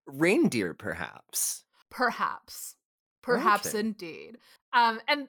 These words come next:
Speaker 2: you know, the Oak King, by contrast, he's, like, portrayed as a fertility god and sometimes actually appears as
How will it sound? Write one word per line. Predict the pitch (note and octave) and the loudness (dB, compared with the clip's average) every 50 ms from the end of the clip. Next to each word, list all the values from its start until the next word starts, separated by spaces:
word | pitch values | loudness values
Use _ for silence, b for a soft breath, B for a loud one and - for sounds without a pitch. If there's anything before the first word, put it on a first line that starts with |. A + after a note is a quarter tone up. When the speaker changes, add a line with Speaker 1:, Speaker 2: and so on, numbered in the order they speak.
| _ _ | _ _
Speaker 2:
you | - C#4+ D4 | 0 4 4
know, | B3+ | 4
the | A3 A#3 A#3 - | 4 4 4 6
Oak | C4+ C4 B3 - | 6 6 4 4
King, | - B3 A3+ G#3+ G#3 | 0 0 0 2 2
by | G#3 G3+ G3 | 2 2 4
contrast, | - G3+ F#3+ F#3 - F#3+ F#3 F3+ - - | 4 2 2 2 2 2 2 2 0 -4
he's, | B3 A#3+ - | -4 -2 0
like, | C4+ A#3+ A#3+ | 0 0 0
portrayed | - B3 G#3+ - - G3+ G3 G3 | 0 -2 -2 0 0 -2 0 0
as | G3 F#3+ - | -2 -4 -4
a | F#3 | -10
fertility | - _ F#3 F3 - - F3+ F#3 A3+ D4 D#4 | -12 _ -16 -18 -14 -14 -12 -12 -10 -10 -10
god | - D#4+ D#4+ E4+ E4+ F4 F4 E4+ - - _ | -2 2 4 4 6 4 2 -2 -4 -6 _
and | A3+ A3+ A3 G#3+ G#3+ G#3 G#3 G3+ F#3+ - | 0 2 2 4 4 4 2 0 -4 -6
sometimes | - - A#3 A3+ A#3 - A#3 A#3+ A#3+ B3 B3 A#3 A#3 - - | -2 0 2 2 2 2 2 0 2 2 -2 -4 -6 0 0
actually | G#3 G3+ G#3 - - G3+ G3 | 0 2 0 -2 -4 -4 -4
appears | F#3 - G3+ F#3+ F#3+ F#3 E3+ - | -4 -4 -4 -4 -4 -4 -4 -2
as | - - F3+ F3+ F3 - | 2 2 2 2 0 -4